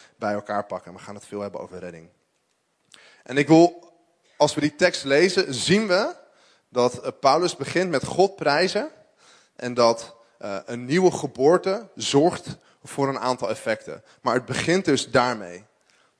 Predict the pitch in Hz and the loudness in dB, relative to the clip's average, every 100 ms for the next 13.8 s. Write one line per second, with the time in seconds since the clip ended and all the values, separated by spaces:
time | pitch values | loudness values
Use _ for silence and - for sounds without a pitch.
0 | _ - 107 - - 165 214 - 135 123 | _ -18 -12 -8 -6 -4 -6 -10 -16 -10
1 | 120 117 120 120 - 117 117 110 98 - | -8 -6 -4 -4 -6 -8 -6 -6 -8 -12
2 | - 139 135 113 113 117 92 87 _ _ | -8 -8 -6 -8 -2 -2 -4 -12 _ _
3 | _ _ 104 110 - 143 143 127 113 - | _ _ -16 -14 -6 -6 -4 -6 -6 -10
4 | - _ 104 95 - 139 151 139 131 147 | -20 _ -4 -2 0 2 2 4 2 2
5 | 139 127 - 151 - - 170 - 147 139 | -2 -8 -6 -6 -6 -2 -2 -2 -2 0
6 | 127 - 151 156 127 113 127 131 127 127 | 0 2 2 2 -2 -6 -4 -4 -4 -2
7 | 120 127 - - 123 120 98 - 87 113 | 0 0 -2 -2 -2 -2 -8 -12 -14 -6
8 | 117 120 113 117 113 117 110 101 90 - | -2 0 -2 -4 0 0 -2 -8 -8 -10
9 | - _ - - - 127 139 151 131 156 | -18 _ -20 -20 -6 -2 2 4 4 2
10 | 180 180 151 120 - - 131 - 151 - | 4 2 2 -4 -6 -4 0 4 2 0
11 | 147 160 156 139 131 131 135 147 139 131 | -2 -2 -2 -2 -2 0 0 0 0 -4
12 | 123 135 135 131 135 127 123 - 120 123 | -2 0 0 -2 0 0 0 -2 0 0
13 | 113 117 127 123 131 135 135 135 | 2 0 -2 -6 0 2 4 2